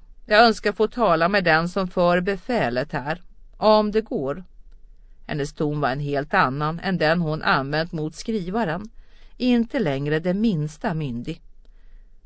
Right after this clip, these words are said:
"Som ni befaller", svarade den smale mannen på vad som lät som amerdisisk dialekt.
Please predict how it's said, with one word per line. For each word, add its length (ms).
"Som 300
ni 140
befaller", 640
svarade 520
den 180
smale 480
mannen 480
på 80
vad 220
som 180
lät 240
som 300
amerdisisk 1080
dialekt. 680